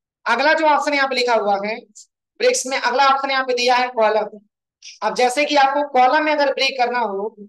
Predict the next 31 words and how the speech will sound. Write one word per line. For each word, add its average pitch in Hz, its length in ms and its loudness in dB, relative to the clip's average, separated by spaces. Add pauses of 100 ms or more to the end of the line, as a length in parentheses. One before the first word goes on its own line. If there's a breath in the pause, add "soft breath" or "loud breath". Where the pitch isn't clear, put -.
(240)
तो 214 140 -8
इसके 254 260 -6
लिए 285 220 -2
column 262 320 2
break 262 220 -4
का 254 80 0
हम 247 100 -4
प्रयोग 233 280 -2
करते 190 260 -8
हैं। 180 80 -10 (1160)
जैसे 233 240 -2
कि 277 120 -4
पहले 262 320 2
पूरे 277 280 -2
data 285 260 2
को 285 140 -4
control 277 460 -4
से 254 160 -8
selection 240 400 -6
करिए, 165 300 -8 (680)
Selection 240 520 -2
करने 262 260 0
के 269 80 -6
बाद 254 180 2
आप 254 180 2
कॉलम 240 240 2
वाले 247 180 0
option 233 260 -2
पे 220 120 -2
आ 202 80 2
जाइए 170 260 -8